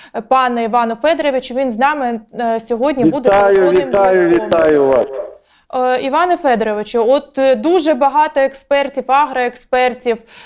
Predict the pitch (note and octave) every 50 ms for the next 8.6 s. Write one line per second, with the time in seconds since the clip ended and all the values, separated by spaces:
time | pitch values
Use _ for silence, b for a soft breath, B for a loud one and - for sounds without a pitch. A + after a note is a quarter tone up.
0 | B D#4 B B3 A#3 - C#4 D4+ D#4+ D#4 E4+ D#4+ E4+ D#4+ E4 E4+ E4 D#4 C4+ A3
1 | B3 C4+ C4+ D4 C#4+ C#4 C4+ C4 C4 - C#4 D4 D#4 D#4 D#4 - - C4 B3+ A3
2 | A3 C4 - - C#4+ C#4 C#4 C#4 C#4 C4+ C4+ B3+ A#3+ A3+ A3 A3 - A3+ A3+ -
3 | - - E4+ F#4 D#4+ C#4+ D4+ D#4 D#4 D4+ D4 C#4+ C#4 C#4 - A#3 G#3+ G3+ G3 G3
4 | G3+ B3 B3 D4 D4 D#4+ D4 C#4+ - - C#4 B3 A#3 A3 C4+ B3+ C4 C4+ D4 D#4
5 | C#4 C#4 C4 C4 C4 C#4+ C#4+ A#3 B3+ A#3 A3 B3 C#4 D4+ C#4+ - C4+ C4+ C4 B3+
6 | B3 - B3 - - B3+ C4 C4+ C4+ C4 - - B3+ B3+ - B3+ A#3 C4 C#4 D4
7 | D4 - - - A#3+ A3+ - B3+ C4 C4+ C#4 B3+ B3 B3 - _ - A3 A3 A3
8 | - B3 A#3+ - D#4+ E4 F4 - G3+ G3+ G3